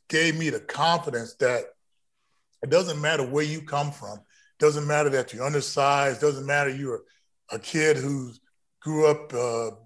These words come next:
with an outhouse and this and that. You still belong in the National Football League. And I think God, I thank God for having him here to really do that. And it, it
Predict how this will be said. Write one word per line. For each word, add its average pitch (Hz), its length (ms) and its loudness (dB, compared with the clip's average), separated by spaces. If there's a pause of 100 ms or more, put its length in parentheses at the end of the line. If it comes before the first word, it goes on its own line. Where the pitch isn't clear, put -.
(300)
with 123 220 -2
an 95 160 -6 (100)
outhouse 147 680 4
and 135 100 -10
this 143 140 -10
and 151 80 -6
that. 160 240 -2 (340)
You 170 160 -4
still 156 520 2
belong 135 800 -2
in 131 60 -8
the 131 80 -6
National 131 400 -4
Football 127 440 -6
League. 120 160 -12
And 123 120 -10
I 139 100 0
think 147 300 -6 (840)
God, 156 420 6
I 120 180 0
thank 160 220 -2
God 160 240 4
for 127 80 -4
having 139 260 0
him 139 180 -6
here 147 400 2 (300)
to 135 100 -12
really 143 320 -2
do 131 240 -4
that. 160 280 4
And 127 220 -8
it, 151 240 -6 (100)
it 156 140 -4